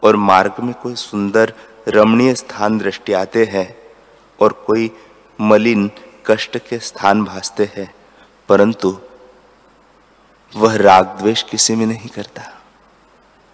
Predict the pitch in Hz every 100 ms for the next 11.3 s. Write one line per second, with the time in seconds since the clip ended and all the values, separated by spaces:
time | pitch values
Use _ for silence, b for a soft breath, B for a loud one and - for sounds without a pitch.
0 | _ _ _ _ _ _ _ _ _ _
1 | - - 101 98 - 117 104 98 110 101
2 | 107 90 - 104 113 - 117 117 104 92
3 | - - - - _ _ _ _ _ _
4 | _ - 117 120 - 127 127 107 101 98
5 | 110 104 90 107 - - - _ _ _
6 | _ _ _ _ _ _ _ _ _ _
7 | _ _ 104 - 120 135 - - 104 101
8 | 110 104 - - - - _ _ _ 113
9 | 104 104 107 - - 117 123 - - 131
10 | 107 90 87 101 104 113 120 101 - -
11 | - - -